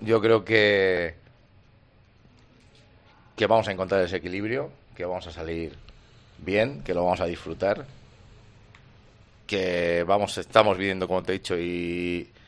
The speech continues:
y les, les dije a ellos también en, cuando conseguimos la clasificación, que nos toca vivir un sueño y tenemos que hacer ese sueño realidad. Entonces, oye,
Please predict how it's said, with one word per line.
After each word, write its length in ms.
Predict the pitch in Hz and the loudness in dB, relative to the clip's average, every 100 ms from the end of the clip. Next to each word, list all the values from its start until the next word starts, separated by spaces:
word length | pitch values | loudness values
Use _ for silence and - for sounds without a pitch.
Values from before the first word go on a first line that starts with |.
| - - | -20 -4
y 40 | |
les, 280 | 107 110 90 | 2 2 2
les 200 | 101 92 | -2 -2
dije 220 | 110 113 | -2 0
a 40 | 98 | 0
ellos 180 | 104 85 | 0 0
también 340 | 90 98 95 | 2 2 2
en, 420 | 90 87 85 82 - _ - _ _ _ _ _ _ - | 0 0 -2 -6 -12 _ -20 _ _ _ _ _ _ -12
cuando 200 | - 95 | -4 -2
conseguimos 400 | 92 92 95 92 | -2 -4 -4 -2
la 100 | 90 | -2
clasificación, 680 | 87 85 82 82 87 98 82 - _ _ _ _ _ | -2 -4 -2 -2 0 -2 -2 -16 _ _ _ _ _
que 100 | - | -6
nos 140 | 92 - | -6 -2
toca 200 | 92 90 | -2 -2
vivir 220 | 87 90 | -4 -8
un 80 | 87 | -8
sueño 420 | 92 95 107 - | -8 -8 -8 -8
y 500 | 78 76 73 73 69 69 | -10 -10 -8 -8 -10 -10
tenemos 260 | 76 85 | -10 -8
que 60 | - | -6
hacer 160 | 90 80 | -4 -4
ese 140 | 78 | -6
sueño 300 | - 87 87 | -8 -4 0
realidad. 320 | 87 82 110 - - - - - | 0 0 -2 -8 -20 -20 -20 -16
Entonces, 520 | - 80 78 80 73 - | -6 -6 -2 0 0 -2
oye, 200 | 50 | -6